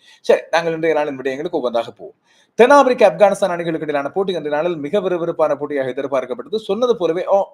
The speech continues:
அதுக்கு முதல் இன்றைய நாள் விரிவான செய்திகளுக்கு செல்லும் முதல் இலங்கையில் இடம்பெற்று வருகின்ற கழக அணிகளுக்கு இடையிலான போட்டிகளில் இன்றைய நாளில் சில ஓட்டங்கள் குவிக்கப்பட்டன.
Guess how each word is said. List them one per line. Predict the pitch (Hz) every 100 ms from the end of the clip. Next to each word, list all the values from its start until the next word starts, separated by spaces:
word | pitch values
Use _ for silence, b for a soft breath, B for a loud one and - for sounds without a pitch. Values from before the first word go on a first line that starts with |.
| -
அதுக்கு | 175 196
முதல் | 226 175 b b
இன்றைய | 160 185
நாள் | 185
விரிவான | 170 202 202 202
செய்திகளுக்கு | 185 185 180
செல்லும் | 180 170
முதல் | 156 127
இலங்கையில் | 135 220 247 247
இடம்பெற்று | 202 190 185 185
வருகின்ற | 185 180 180
கழக | 165 170 220
அணிகளுக்கு | 190 180 170 165
இடையிலான | 160 151
போட்டிகளில் | 147 147 151 196 175
இன்றைய | 156 151
நாளில் | 170 180
சில | 160 151
ஓட்டங்கள் | 143 202 214 196 180
குவிக்கப்பட்டன. | - 302 - - 180 262